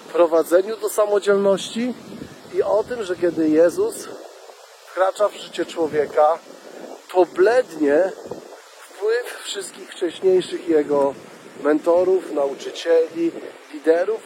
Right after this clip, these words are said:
i to jest naturalna kolej rzeczy. Tak po prostu jest, dlatego że spotkanie z Jezusem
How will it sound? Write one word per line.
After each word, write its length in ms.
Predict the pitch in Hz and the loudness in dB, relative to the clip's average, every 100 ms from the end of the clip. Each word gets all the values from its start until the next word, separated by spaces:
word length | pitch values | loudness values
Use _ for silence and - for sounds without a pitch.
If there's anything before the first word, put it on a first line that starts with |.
| - | -14
i 40 | |
to 140 | - 254 | -6 -6
jest 140 | - | -2
naturalna 520 | 226 220 214 196 170 | -4 0 2 2 2
kolej 320 | 151 160 139 131 | 0 0 0 0
rzeczy. 360 | 131 - - - - - - - - | -2 -4 -12 -14 -20 -20 -20 -20 -4
Tak 180 | 180 185 | -4 -2
po 140 | 202 | -6
prostu 420 | 180 180 - 156 | -2 -4 -6 -4
jest, 300 | 147 147 165 | 0 0 -2
dlatego 300 | 143 131 147 | -4 -6 -6
że 60 | - | -8
spotkanie 680 | - - - - - - - | -14 -18 -20 -20 -18 -18 -20
z 80 | - | -20
Jezusem 400 | - - - | -20 -14 -8